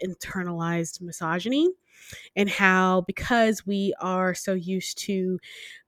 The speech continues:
a kind of a culture and a society that is trained to dislike women,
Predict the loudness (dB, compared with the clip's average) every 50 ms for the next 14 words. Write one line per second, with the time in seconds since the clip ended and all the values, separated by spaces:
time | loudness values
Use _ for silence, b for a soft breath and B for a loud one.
0 | _ _ _ _ _ _ -2 -2 -2 -2 0 0 2 2 2 2 0 -2 4 4
1 | 4 4 4 2 2 2 2 2 0 -2 -2 -4 -4 -2 0 2 2 2 2 2
2 | 2 -2 0 0 0 0 0 -2 -2 -2 -2 -2 0 2 2 0 0 -2 -4 -6
3 | -6 -4 -2 0 2 2 2 2 0 -2 -2 -4 -6 -10 -10 -4 -2 0 0 0
4 | 0 -2 -4 -6 B B B B B B B 2 2 2 2 2 2 0 0 0
5 | -4 -4 -2 0 2 0 0 -2 -4 -8 -8 -10 -14